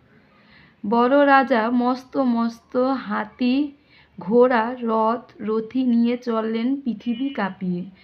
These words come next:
কিন্তু ছোট রাজ্য এতটাই ছোট যে সেখানে হাতি, ঘোড়া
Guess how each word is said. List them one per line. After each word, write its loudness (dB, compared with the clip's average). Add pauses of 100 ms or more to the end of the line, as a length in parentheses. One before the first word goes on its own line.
(320)
কিন্তু 0
ছোট -2 (260)
রাজ্য 0 (100)
এতটাই -2
ছোট -4 (600)
যে 2
সেখানে -4
হাতি, -4
ঘোড়া -2